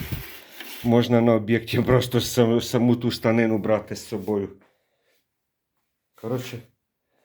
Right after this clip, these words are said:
хороше, хороше, хороша штука. При вартості три дев'ятсот, три дев'ятсот, чотири двісті п'ятдесят, це на десяте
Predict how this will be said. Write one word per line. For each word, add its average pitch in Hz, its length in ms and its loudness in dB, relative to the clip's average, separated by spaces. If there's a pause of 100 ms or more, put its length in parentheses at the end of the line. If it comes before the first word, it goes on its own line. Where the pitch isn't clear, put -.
(480)
хороше, 110 520 -2 (400)
хороше, 110 440 -4 (580)
хороша 120 440 0
штука. 147 600 -4 (220)
При 117 100 4
вартості 123 640 0
три 123 500 0
дев'ятсот, 110 720 0 (880)
три 127 180 -4
дев'ятсот, 127 760 0
чотири 135 460 0
двісті 127 380 -4
п'ятдесят, 120 680 -2
це 120 160 -2
на 110 120 -2
десяте 107 760 -4